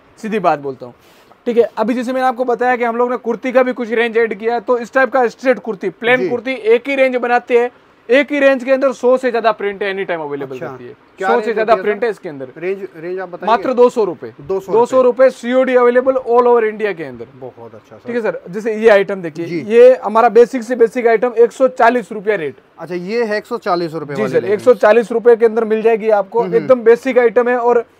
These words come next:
Speaker 1: हंड्रेड परसेंट guarantee वाला item है, किसी भी
Speaker 2: हम्म।
Speaker 1: type का इसके अंदर color fade नहीं होगा, किसी भी type का आपको कंप्लेन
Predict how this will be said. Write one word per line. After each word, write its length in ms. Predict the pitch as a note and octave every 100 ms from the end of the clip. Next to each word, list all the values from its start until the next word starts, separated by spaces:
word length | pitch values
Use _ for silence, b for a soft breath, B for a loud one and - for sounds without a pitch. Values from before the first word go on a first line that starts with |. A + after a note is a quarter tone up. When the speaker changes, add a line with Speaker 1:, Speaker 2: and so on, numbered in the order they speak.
| b b _ -
Speaker 1:
हंड्रेड 360 | F#3+ G#3+ C#4+
परसेंट 320 | C#4+ A#3+ C4+ B3
guarantee 360 | A3+ B3 A3
वाला 180 | B3 A#3+
item 260 | A3+ G#3 A#3
है, 60 |
किसी 200 | G3 G#3
भी 80 | A#3+
Speaker 2:
हम्म। 120 | C#4
Speaker 1:
type 260 | C4+ B3 A#3
का 80 | B3
इसके 200 | A3 A#3+
अंदर 140 | A#3+
color 300 | - G#3+ A#3
fade 260 | F#3+ A#3 A3
नहीं 120 | A#3
होगा, 200 | A3 A#3+
किसी 280 | - F#3+ B3
भी 120 | C4
type 300 | A#3+ A#3 A#3
का 80 | A#3
आपको 200 | A3+ A3+
कंप्लेन 520 | G#3+ G3+ A3 A#3